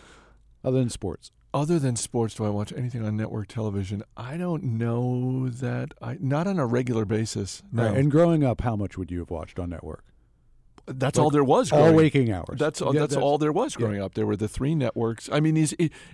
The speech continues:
Speaker 2: is, is, does any phrase have less value over time than the phrase hit T V show from the nineteen seventies? Uh,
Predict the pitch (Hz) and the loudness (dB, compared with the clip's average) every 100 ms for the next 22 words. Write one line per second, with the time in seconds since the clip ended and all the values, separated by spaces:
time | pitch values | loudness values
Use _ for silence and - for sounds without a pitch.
0 | - 165 - - - - 156 143 - - | -2 -2 -2 -14 -18 -2 0 0 -6 -18
1 | - 131 147 147 185 233 175 170 143 127 | -8 0 0 2 0 -2 0 2 2 2
2 | 135 107 104 117 135 - 95 92 113 110 | 0 0 2 2 0 -4 -4 2 2 2
3 | 95 95 92 92 _ _ _ - 113 117 | 0 -4 -6 -10 _ _ _ -2 0 0
4 | - 117 107 101 101 110 110 104 - 117 | 0 2 2 0 -2 -2 0 -2 0 0
5 | 107 101 - _ _ - - _ - - | 0 -4 -10 _ _ -20 -20 _ -8 -2
6 | 165 - 156 135 131 113 120 110 117 110 | -2 -2 -2 0 0 2 2 2 0 0
7 | 101 101 - 101 - 101 90 - - - | 0 -2 -4 -6 -4 -4 -4 -8 -12 -16
8 | _ _ _ _ - - | _ _ _ _ -12 -12